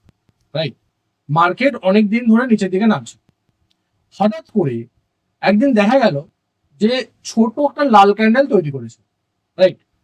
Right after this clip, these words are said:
মানে মার্কেট এইভাবে নিচের দিকে নামছে, মার্কেট কি করছে? মার্কেট এইভাবে নিচের দিকে নামছে। ওকে, চলুন আমি একটু কালারটা চেঞ্জ করে নিই। মার্কেট এইভাবে নিচের দিকে নামছে। ওকে, নামতে নামতে দেখা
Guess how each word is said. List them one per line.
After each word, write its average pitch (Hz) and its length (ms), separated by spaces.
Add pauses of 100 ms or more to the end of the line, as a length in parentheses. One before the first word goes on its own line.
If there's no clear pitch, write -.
মানে 202 220
মার্কেট 233 340
এইভাবে 208 260
নিচের 208 200
দিকে 214 220
নামছে, 160 260 (1800)
মার্কেট 156 380
কি 208 120
করছে? 208 200 (120)
মার্কেট 190 320
এইভাবে 190 260
নিচের 180 220
দিকে 185 220
নামছে। 143 280 (840)
ওকে, 147 220 (680)
চলুন 151 180
আমি 165 120
একটু 196 120 (480)
কালারটা 160 360
চেঞ্জ 165 140 (100)
করে 147 180
নিই। 220 100 (120)
মার্কেট 160 340
এইভাবে 170 300
নিচের 160 220
দিকে 151 240
নামছে। 117 240 (720)
ওকে, 160 160 (580)
নামতে 269 300 (100)
নামতে 165 280 (520)
দেখা 208 220